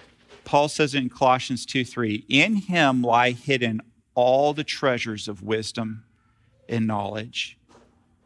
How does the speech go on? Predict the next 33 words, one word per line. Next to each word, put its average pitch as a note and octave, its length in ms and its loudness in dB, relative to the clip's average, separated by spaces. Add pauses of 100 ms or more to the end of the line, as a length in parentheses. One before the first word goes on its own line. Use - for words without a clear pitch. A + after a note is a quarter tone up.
(640)
So - 160 2
when D3 120 4
we D#3+ 100 4
want G#3+ 220 4
to - 40 -6
talk G#3+ 220 4
about E3+ 280 4
the E3 60 0
big E3 360 2
picture F3+ 320 2
of D3 80 2
education, C#3 640 0
if - 120 -8
you B2 120 0
really C#3+ 260 4
want E3+ 160 2
to E3 60 0
know D3+ 300 4
true F#3 500 2
education, D3+ 680 0
it's B2+ 140 -6
found B2+ 340 2
in A#2 140 -2
Jesus. A#2+ 560 -4
Why? C3 300 6
Because C#3+ 480 0 (640)
all G3 640 4 (520)
the C3+ 60 -4
treasures A#2+ 800 -2 (220)
of G#2+ 160 -2
wisdom C3+ 460 2
and C3+ 100 2
knowledge G#2+ 640 0